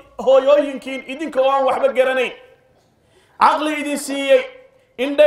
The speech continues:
idin siiyey, dhaga idin siiyey. لعلكم تشكرون أي لكي تشكرون. Si aad Allah ugu mahadnaqdaan waa Allaha intaa idin yeelay.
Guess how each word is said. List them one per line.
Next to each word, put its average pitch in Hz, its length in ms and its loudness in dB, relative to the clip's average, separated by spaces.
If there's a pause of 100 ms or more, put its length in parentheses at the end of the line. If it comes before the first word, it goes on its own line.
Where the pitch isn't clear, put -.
idin 294 200 -6
siiyey, 285 540 0 (300)
dhaga 294 360 4
idin 294 280 -2
siiyey. 285 680 0 (400)
لعلكم 302 840 2
تشكرون 277 640 -4
أي 277 280 2
لكي 254 340 0
تشكرون. 208 720 -4 (540)
Si - 180 -8
aad 294 240 2 (400)
Allah 311 340 2
ugu 320 220 -4
mahadnaqdaan 277 720 -2
waa 254 180 4 (100)
Allaha 269 340 0
intaa 262 340 0
idin 240 240 -8
yeelay. 160 340 -2